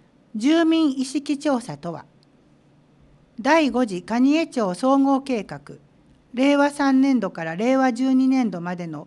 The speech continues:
策定にあたり、平成三十年十二月一日現在において、十八歳以上の町民の中から無作為で選ばれた三千人を対象に、平成三十年十二月に行われた調査。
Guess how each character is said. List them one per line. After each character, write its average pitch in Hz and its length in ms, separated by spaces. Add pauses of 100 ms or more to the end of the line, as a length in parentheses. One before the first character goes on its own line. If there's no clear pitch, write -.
策 - 280
定 233 260
に 208 120
あ 196 100
た 185 160
り、 185 200 (840)
平 320 240
成 330 260
三 311 320
十 294 240
年 185 320
十 277 240
二 302 120
月 302 260
一 269 240
日 269 260
現 254 280
在 185 220
に 156 120
お 175 100
い 147 80
て、 151 260 (520)
十 285 240
八 330 180
歳 302 440
以 302 40
上 233 240
の 175 160
町 269 260
民 277 220
の 262 80
中 254 260
か 156 140
ら 147 200 (340)
無 220 100
作 311 340
為 277 140
で 196 240
選 220 140
ば 226 120
れ 196 120
た 175 160
三 262 280
千 254 240
人 240 200
を 233 80
対 226 240
象 202 240
に、 190 260 (420)
平 302 240
成 311 260
三 302 340
十 294 200
年 175 280
十 254 180
二 277 140
月 269 280
に 202 140
行 151 100
わ 220 380
れ 202 140
た 196 120
調 175 260
査。 - 200